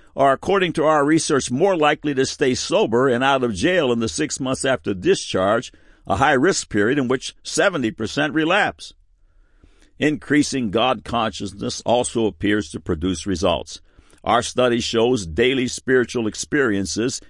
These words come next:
increase social behavior and reduce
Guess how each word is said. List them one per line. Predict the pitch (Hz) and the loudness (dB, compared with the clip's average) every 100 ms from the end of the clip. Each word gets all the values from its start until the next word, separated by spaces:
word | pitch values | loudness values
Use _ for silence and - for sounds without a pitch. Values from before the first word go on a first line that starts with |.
| - | -6
increase | - 180 - 147 135 | -4 -4 -6 -4 -2
social | - 143 131 - 110 | 0 0 0 -2 -4
behavior | 104 104 127 131 110 113 | -2 0 2 2 0 -2
and | 104 117 | -2 0
reduce | 113 101 107 208 - - | 0 0 -2 0 0 -4